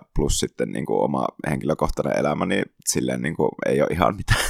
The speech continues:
<laughs> säännöllisempiä aikoja, milloin ollaan keskusteltu.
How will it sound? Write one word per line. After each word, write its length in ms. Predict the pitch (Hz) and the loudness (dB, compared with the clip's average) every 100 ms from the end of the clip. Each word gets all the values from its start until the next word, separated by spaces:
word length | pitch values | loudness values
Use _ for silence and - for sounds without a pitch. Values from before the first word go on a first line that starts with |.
| 165 | 6
<laughs> 100 | - | 8
säännöllisempiä 760 | 117 113 107 98 90 92 92 92 | 10 8 6 2 0 2 4 6
aikoja, 380 | 82 92 80 76 | 6 4 2 0
milloin 240 | 76 78 | 0 0
ollaan 200 | 78 85 | 2 0
keskusteltu. 640 | - 87 - - - 85 | 0 -2 -2 -4 -4 -2